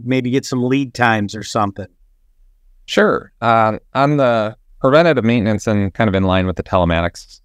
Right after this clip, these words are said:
Speaker 2: uh, data stream, what a lot of our clients have wanted to start doing is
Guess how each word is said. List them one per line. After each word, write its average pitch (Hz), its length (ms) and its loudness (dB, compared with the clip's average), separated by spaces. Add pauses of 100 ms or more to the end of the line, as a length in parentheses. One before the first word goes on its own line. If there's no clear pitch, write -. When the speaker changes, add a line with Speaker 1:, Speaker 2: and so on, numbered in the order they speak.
Speaker 2:
uh, 85 280 -4 (260)
data 92 280 2
stream, - 520 -12 (140)
what 110 180 0
a 107 40 2
lot 113 200 6
of 120 60 2
our 113 140 2
clients 95 420 -2
have 95 160 -4
wanted 95 280 2
to 87 60 -4
start 85 360 0
doing 95 440 0
is 90 320 -4